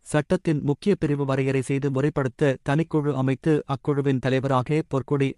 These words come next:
ஆம்ஸ்ட்ராங் அவர்களை நியமிக்க வலியுறுத்தி கண்டன ஆர்ப்பாட்டம் நடைபெற்றது. இந்த ஆர்ப்பாட்டத்திற்கு செபாஸ்டியன் சூசேராஜ் தலைமை தாங்கினார்.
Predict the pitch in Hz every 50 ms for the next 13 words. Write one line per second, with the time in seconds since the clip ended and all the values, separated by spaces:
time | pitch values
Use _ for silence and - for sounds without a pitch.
0 | _ - 131 131 143 165 - - 156 143 139 127 - 131 123 131 131 135 131 127
1 | - - 135 139 143 151 151 143 - - 147 131 127 - 135 131 151 147 147 139
2 | 120 - - 143 - 139 131 127 135 139 143 135 - 135 135 139 147 - - 143
3 | 139 131 - 143 135 123 120 127 127 123 127 - - 135 135 147 139 - _ _
4 | _ _ _ _ _ _ _ _ _ _ _ _ _ - - 143 143 143 135 135
5 | 127 - 135 143 160 - - 160 156 - 160 - - 147 139 - - - 165 170
6 | - - 143 135 151 156 156 - - 160 143 135 127 - 147 143 - - 151 143
7 | 143 135 - - - 135 123 131 135 131 127 - 135 131 131 127 131 135 139 139